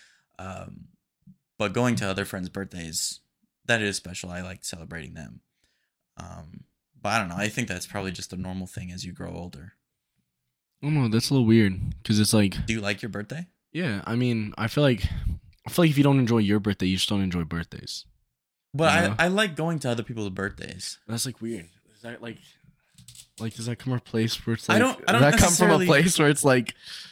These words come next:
Speaker 2: 'cause if, like, you don't like your own birthday,
Speaker 1: I don't
Speaker 2: but you
Speaker 1: wanna
Speaker 2: like
Speaker 1: die.
Speaker 2: other
Speaker 1: I,
Speaker 2: bi-
Speaker 1: I'll be clear with, with
Speaker 2: Yeah,
Speaker 1: that.
Speaker 2: so you want your other friends to die.
Speaker 1: No.
Speaker 2: Well, no, I'm joking.
Speaker 1: <laughs> What? What did you do?
Speaker 2: No, I mean, on the restaurant thing, I think,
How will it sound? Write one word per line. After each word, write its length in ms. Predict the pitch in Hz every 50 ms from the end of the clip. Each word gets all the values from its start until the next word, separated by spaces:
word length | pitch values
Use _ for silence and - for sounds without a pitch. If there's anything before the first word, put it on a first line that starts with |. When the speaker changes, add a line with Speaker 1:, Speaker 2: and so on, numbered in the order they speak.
| - _ _ _ _
Speaker 2:
'cause 140 | - 160 160
if, 100 | 165 165
like, 140 | 180 185 160
you 100 | 160 170
don't 180 | 202 220 160
like 200 | 139 147 160 156 -
your 220 | 170 160 147 - - _
own 280 | - 120 127 143 170 160
birthday, 240 | 123 120 117 113 -
Speaker 1:
I 40 | 113
don't 120 | 113 -
Speaker 2:
but 100 | - -
you 20 | -
Speaker 1:
wanna 100 | 160 131
Speaker 2:
like 80 | 131
Speaker 1:
die. 240 | 127 123 123 120 110
Speaker 2:
other 220 | 123 135 151 143 127
Speaker 1:
I, 180 | 117 120 123 123 82 107 120 123
Speaker 2:
bi- 80 | - 117
Speaker 1:
I'll 100 | 127 127
be 120 | 117 113
clear 280 | - - 135 131 120 110
with, 280 | 101 104 101 - - -
with 100 | - 127
Speaker 2:
Yeah, 140 | 143 165
Speaker 1:
that. 300 | 165 139 107 101 - - -
Speaker 2:
so 140 | - - 123
you 60 | 127
want 120 | 127 123 113
your 120 | 110 -
other 160 | 104 120 123
friends 280 | 117 - 104 92 92 -
to 60 | -
die. 300 | 80 69 64 55 92 95 - _ _ _
Speaker 1:
No. 180 | - 156 180 196 185
Speaker 2:
Well, 140 | 247 202 147
no, 60 | 135 147
I'm 140 | 143 139
joking. 720 | 147 190 - - 220 214 160 127 - - - 226 240 233 -
Speaker 1:
<laughs> 0 |
What? 340 | - - 226 208 - - - 330 302 262 208 185 -
What 160 | 294 370 381
did 140 | 415 403 370
you 100 | 381 370
do? 60 | -
Speaker 2:
No, 340 | 160 170 170 170 165 156 139 - 208 208 220 -
I 80 | 143
mean, 300 | 156 165 170 170 160 143 - - _ _
on 200 | - 139 151 180
the 100 | 180 170
restaurant 560 | 156 135 131 135 143 - - 147 131 127 117 -
thing, 360 | 120 113 113 113 113 - - _ - -
I 140 | - 117 120
think, 320 | 117 - 147 151 147 -